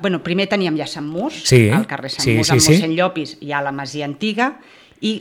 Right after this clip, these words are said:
Speaker 1: comencem, el senyor Torrents comença a construir-se per Coder, que encara es conserva l'estètica.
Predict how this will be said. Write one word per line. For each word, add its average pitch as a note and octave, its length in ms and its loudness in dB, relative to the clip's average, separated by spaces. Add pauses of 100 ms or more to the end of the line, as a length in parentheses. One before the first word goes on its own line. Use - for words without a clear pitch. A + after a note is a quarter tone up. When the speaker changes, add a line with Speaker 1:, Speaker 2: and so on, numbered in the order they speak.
Speaker 1:
comencem, F#3 600 -2
el D#3 140 -6
senyor D#3+ 320 -6
Torrents A3 420 -4
comença F3+ 600 -4
a F#3 100 -6
construir-se E3 720 -8
per F#3 200 -2
Coder, F3 400 -4
que D#3+ 80 -6
encara E3+ 280 -4
es F#3+ 100 -10
conserva D#3+ 600 -4
l'estètica. D#3+ 800 -8